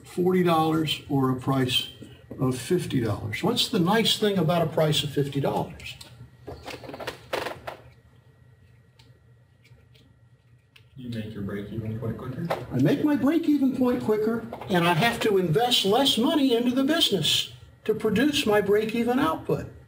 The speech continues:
Speaker 1: I have to tie up less of my money this way than I do that way. The higher price has plenty of attractions.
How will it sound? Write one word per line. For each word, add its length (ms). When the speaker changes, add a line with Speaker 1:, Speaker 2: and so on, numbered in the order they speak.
Speaker 1:
I 120
have 180
to 80
tie 260
up 140
less 300
of 160
my 220
money 280
this 300
way 160
than 180
I 80
do 140
that 220
way. 140
The 100
higher 320
price 360
has 140
plenty 320
of 100
attractions. 800